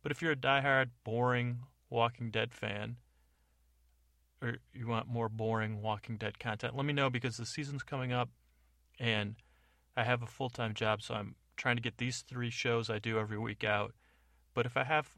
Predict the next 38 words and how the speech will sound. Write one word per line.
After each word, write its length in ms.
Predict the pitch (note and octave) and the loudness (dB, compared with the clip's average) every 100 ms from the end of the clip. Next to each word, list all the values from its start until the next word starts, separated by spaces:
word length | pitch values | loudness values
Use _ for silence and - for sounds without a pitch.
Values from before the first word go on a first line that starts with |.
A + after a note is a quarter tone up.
| - | -12
if 120 | - | -2
I 80 | D3+ | 2
get 160 | D3 B2+ | 4 4
any 360 | D3+ C#3 C3 - - | 2 0 -4 -10 -12
response 500 | A#2+ - C3 B2+ - | -8 -2 0 0 0
at 60 | A2 | 2
all, 400 | A#2+ G#2 G#2 - _ _ _ _ _ - | 4 4 0 -10 _ _ _ _ _ -2
I 120 | A#2 | 0
will 180 | B2 B2 | 0 0
try 160 | - | 0
to 80 | A#2+ | -2
figure 260 | - A#2+ A#2 | -2 -2 2
out 140 | G#2+ | 4
a 40 | G#2+ | 2
way 260 | G#2+ G#2 | 0 -2
to 180 | G#2 G#2 - | -2 -6 -10
continue 420 | - A#2 - A2 | -8 -6 -4 -4
on 180 | G#2+ G#2 | -2 -2
with 100 | G#2 | -4
The 80 | A2 | -4
Walking 460 | G#2 G#2 G#2 G#2 G2+ | -2 0 -2 -8 -4
Dead. 360 | G#2 G#2+ - - _ _ _ _ _ - | -2 -2 -6 -12 _ _ _ _ _ -4
But 100 | B2 | -4
if 100 | - | -2
there's 180 | B2 | -4
no 140 | C#3 B2 | 0 0
one 140 | A2+ | 0
interested 560 | A2 - A2 - G#2+ A2 | -2 -4 -8 -6 -6 -4
in 120 | G#2+ | -2
it, 140 | G#2+ - - _ _ _ _ _ _ _ - | -4 -6 -16 _ _ _ _ _ _ _ -2
I, 140 | A#2 - | -2 0
I 100 | A#2+ | 0
do 220 | A#2+ A#2 | 2 2
enjoy 400 | G#2+ G#2+ B2 A2+ | 2 2 6 6
it, 100 | G#2+ | 6
but 140 | A2 | 2
I 80 | G#2 | 2
wanna 300 | A2 A2+ A2 | 4 2 0